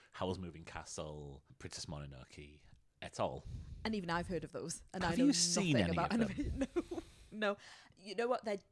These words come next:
Speaker 2: I just know instinctively they're not my cup of tea, and I, animation is a, is not a point for me anyway.
Speaker 1: Well,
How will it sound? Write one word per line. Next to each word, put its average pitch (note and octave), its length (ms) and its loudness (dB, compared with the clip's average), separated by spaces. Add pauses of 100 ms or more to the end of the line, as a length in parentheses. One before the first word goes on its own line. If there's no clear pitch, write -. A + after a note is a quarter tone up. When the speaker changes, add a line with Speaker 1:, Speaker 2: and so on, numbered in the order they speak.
Speaker 2:
I G3 180 0
just D4+ 260 -6
know F3 340 0
instinctively F3 720 -6
they're D#3+ 120 -6
not E3 220 -8
my D#3 120 -8
cup - 200 -12
of D#3 80 -12
tea, D#3 280 -4
and E3+ 100 -8
I, E3+ 160 -4
animation F3+ 500 -6
is E3 140 -6
a, D#3 200 -4 (120)
is E3 160 -6
not E3 220 -6
a D3+ 120 -6 (220)
point E3+ 220 -8
for - 80 -14
me D#3 200 -10
anyway. B2+ 380 -8 (1900)
Speaker 1:
Well, F2+ 300 6